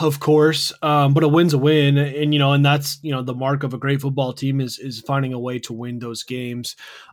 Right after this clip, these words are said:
Um, you know, and it was, while the score was close, uh, there was never a point where I honestly felt like the game was in question.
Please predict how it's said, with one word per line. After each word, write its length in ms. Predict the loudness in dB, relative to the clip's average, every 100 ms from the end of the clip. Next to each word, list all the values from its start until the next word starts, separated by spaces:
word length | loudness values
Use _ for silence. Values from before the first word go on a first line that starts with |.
| -10
Um, 460 | -4 -2 -2 -6 _
you 120 | 0
know, 140 | 2 2
and 180 | 2
it 120 | 2 2
was, 800 | 2 4 4 4 2 -2 -8 -12 _ _ _
while 200 | -6 -2
the 140 | 0 -2
score 500 | -4 -6 -2 -2 0
was 220 | -4 -6 -14
close, 840 | -20 -10 -4 -2 -2 -2 -4 -8 -14 -14
uh, 80 | -14 _ -8
there 240 | 2 4
was 160 | 4 4
never 360 | 4 2 2
a 80 | 0
point 300 | 2 2 2
where 160 | -4 -2
I 220 | 2 4
honestly 420 | 4 2 -2 -6
felt 220 | -8 -8
like 140 | -8 -8
the 80 |
game 260 | -10 -8 -6
was 160 | -6 -10
in 120 | -16
question. 600 | -14 -10 -6 -2 -2